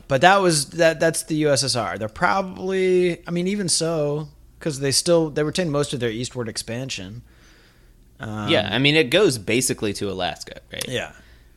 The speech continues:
Speaker 1: So I'm gonna say it's at least ten,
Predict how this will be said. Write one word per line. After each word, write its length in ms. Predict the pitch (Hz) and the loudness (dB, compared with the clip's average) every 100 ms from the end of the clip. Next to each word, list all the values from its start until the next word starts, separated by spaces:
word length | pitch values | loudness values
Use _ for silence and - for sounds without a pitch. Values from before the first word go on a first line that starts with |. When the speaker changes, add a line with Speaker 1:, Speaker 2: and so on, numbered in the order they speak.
| _ _ - | _ _ -12
Speaker 1:
So 840 | - - 123 117 117 113 113 110 - - | -8 -2 0 0 0 0 -2 -6 -10 -8
I'm 100 | 127 | -6
gonna 200 | 170 143 | -4 -2
say 560 | - 113 110 107 107 107 | -2 -2 -2 -4 -6 -8
it's 180 | - | -8
at 120 | 107 95 | -10 -8
least 240 | 120 - | -10 -10
ten, 400 | 104 113 120 110 | -10 -10 -12 -14